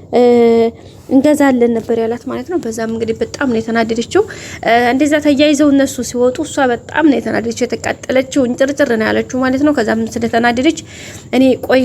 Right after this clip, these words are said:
እዚህ ቤት አንቺማ ከቆየሽ ወየውልሽ እኔ አውቃለሁኝ" ብላ ነበር የፎከረችባት በዳጣ። ዳጣና ዮናታን እንግዲህ ተነስተው ሄደው እያ-፣ እያንዳንዱ ነገሮችን እያወሩ፣ እም፣ ሂደዋል ማለት ነው። እንግዲህ መርካቶ መጽሐፋቸውን ገዝተው፣ እም፣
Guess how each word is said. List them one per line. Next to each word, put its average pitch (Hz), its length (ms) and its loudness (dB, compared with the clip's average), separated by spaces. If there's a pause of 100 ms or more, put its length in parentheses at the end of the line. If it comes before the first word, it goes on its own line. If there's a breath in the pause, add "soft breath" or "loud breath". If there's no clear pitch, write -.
(120)
እዚህ 233 240 -4
ቤት 269 240 2
አንቺማ 254 480 -2
ከቆየሽ 269 460 0 (100)
ወየውልሽ 247 600 2
እኔ 240 220 0
አውቃለሁኝ" 247 640 -2
ብላ 226 180 0 (120)
ነበር 226 300 -2
የፎከረችባት 226 760 -4
በዳጣ። 247 320 2 (440 loud breath)
ዳጣና 339 380 4
ዮናታን 339 360 4
እንግዲህ 311 320 0
ተነስተው 247 380 -4
ሄደው 240 300 2 (120)
እያ-፣ 226 160 -6 (260)
እያንዳንዱ 226 440 -2
ነገሮችን 285 480 0
እያወሩ፣ 220 340 -2 (580 loud breath)
እም፣ 226 160 -4 (300)
ሂደዋል 277 420 2
ማለት 285 320 2
ነው። 339 140 2 (200)
እንግዲህ 220 280 -4
መርካቶ 226 320 -4 (200)
መጽሐፋቸውን 226 600 -6
ገዝተው፣ 226 320 -2 (440 loud breath)
እም፣ 233 140 -2